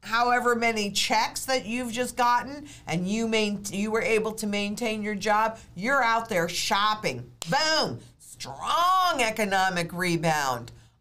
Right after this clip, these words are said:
on the heels of taxpayer and all of the debt that's been taken on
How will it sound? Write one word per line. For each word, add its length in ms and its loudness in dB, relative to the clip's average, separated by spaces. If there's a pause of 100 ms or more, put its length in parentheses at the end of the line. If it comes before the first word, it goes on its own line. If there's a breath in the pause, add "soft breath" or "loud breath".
(120)
on 340 2
the 80 -2
heels 520 -2
of 180 -6
taxpayer 840 -4
and 180 -6
all 300 -2
of 140 -8
the 80 -10
debt 320 -2
that's 220 -10
been 220 -12
taken 360 -8
on 360 -6